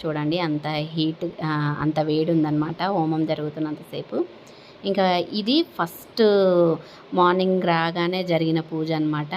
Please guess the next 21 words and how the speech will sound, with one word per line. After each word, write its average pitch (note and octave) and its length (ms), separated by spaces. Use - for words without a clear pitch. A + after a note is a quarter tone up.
నేను F#3 260
అప్పుడు D#3 540
లేను D#3 300
కదా, D#3+ 360
ఇంకా A3 320
ఇప్పుడు D3+ 320
వీడియో D#3 320
అయితే D3+ 220
తీశాను. D3+ 640
ఇలా F3 300
పూజ F3 340
అయితే E3+ 260
జరిపించారు D#3 720
ఫస్ట్. D#3 300
ఇంకా F#3+ 340
ఇలా G3 320
బొమ్మల F#3 420
పెళ్ళి F#3+ 280
కూడా F3+ 260
ఒకటి E3+ 200
చేస్తారండి. E3 800